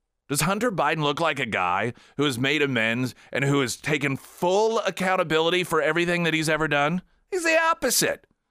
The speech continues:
So don't throw in my face this stuff about, "Well, here's somebody that's just done everything he can. He's struggling so hard, and, I mean, he's just a, he's just done such a tremendous job, and he's an example for those that have overcome addiction and that are,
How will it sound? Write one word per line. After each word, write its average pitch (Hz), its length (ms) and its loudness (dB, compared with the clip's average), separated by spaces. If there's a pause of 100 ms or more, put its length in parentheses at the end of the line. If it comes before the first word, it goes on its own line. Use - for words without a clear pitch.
(460)
So - 180 -2
don't 226 400 -2
throw 185 380 0
in 180 100 2
my 143 220 0
face - 640 -4 (340)
this 165 180 0
stuff 170 320 0
about, 160 340 0
"Well, 170 200 0
here's 220 360 2
somebody 196 520 0
that's 165 280 -2
just - 420 -4
done 127 340 0 (140)
everything 113 760 -2
he 127 160 -4
can. 98 320 -4
He's 101 120 -4
struggling 156 520 -2
so 196 320 -2
hard, 95 400 -2
and, 95 100 -6 (240)
I - 80 -2
mean, 151 160 0
he's 139 220 -4
just - 420 -2
a, 80 140 -4
he's - 480 -20
just - 260 -4
done 131 180 -2
such 196 320 -2
a 156 60 -2
tremendous 139 640 -2
job, 131 320 0
and 127 80 0
he's 113 160 -2
an 110 80 -2
example 170 500 -2
for 139 140 -2
those 139 300 2
that 120 160 0
have 110 280 -2
overcome 170 460 -2
addiction 135 560 -2
and 120 100 -2
that 113 120 2
are, 98 180 0